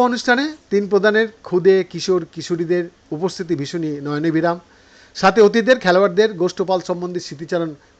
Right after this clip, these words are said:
খুবই সময় উপযোগী। শেষ করার আগে গড়ের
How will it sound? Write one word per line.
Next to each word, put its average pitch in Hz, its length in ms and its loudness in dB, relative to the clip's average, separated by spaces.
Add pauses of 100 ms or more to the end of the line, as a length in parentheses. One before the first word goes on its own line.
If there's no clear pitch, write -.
খুবই 330 260 0 (100)
সময় 147 300 -2
উপযোগী। 117 380 -12 (560)
শেষ 233 260 2
করার 226 280 4
আগে 233 140 4 (520)
গড়ের 190 360 6